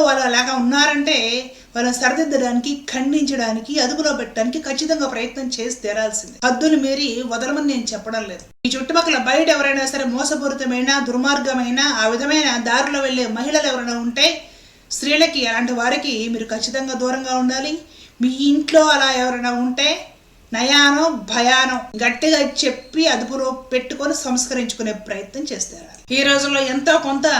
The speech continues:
తల్లిదండ్రులని మగపిల్లల కంటే ఆడపిల్లలే బాగా చూసుకుంటున్నారు. దేశం అభివృద్ధి చెందుతుంది. ప్రత్యేకించి ఇన్ని, ఎన్నో దేశాలు, ఎన్నో మత గ్రంథాలు ఉన్నాయి, కానీ ఒక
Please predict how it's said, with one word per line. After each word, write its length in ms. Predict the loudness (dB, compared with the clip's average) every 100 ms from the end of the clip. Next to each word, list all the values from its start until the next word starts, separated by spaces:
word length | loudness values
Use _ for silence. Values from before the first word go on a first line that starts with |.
| 0 -2
తల్లిదండ్రులని 600 | -4 -2 -2 -2 -2 -2 0
మగపిల్లల 400 | 0 -2 -2 -2
కంటే 180 | -2 -2 0
ఆడపిల్లలే 400 | 0 -2 -2 0 2
బాగా 160 | 2 2 0
చూసుకుంటున్నారు. 540 | -2 -4 -8 -10 -10 -8 2 4
దేశం 220 | 4 2 0 -2
అభివృద్ధి 360 | 0 -2 -2 -4
చెందుతుంది. 540 | -4 -4 -6 -6 -8 -10 -8
ప్రత్యేకించి 600 | -6 -4 -4 -2 -2 -2
ఇన్ని, 240 | -2 -2 0 0
ఎన్నో 260 | 2 4 4 4
దేశాలు, 340 | 0 0 0 0
ఎన్నో 160 | 0 -2
మత 120 | -4 -4
గ్రంథాలు 340 | -2 -2 -2
ఉన్నాయి, 220 | -2 -2 -2
కానీ 180 | 0 0 0 -8 -20 -20 -20 -20 _ _ _ -8
ఒక 120 | -2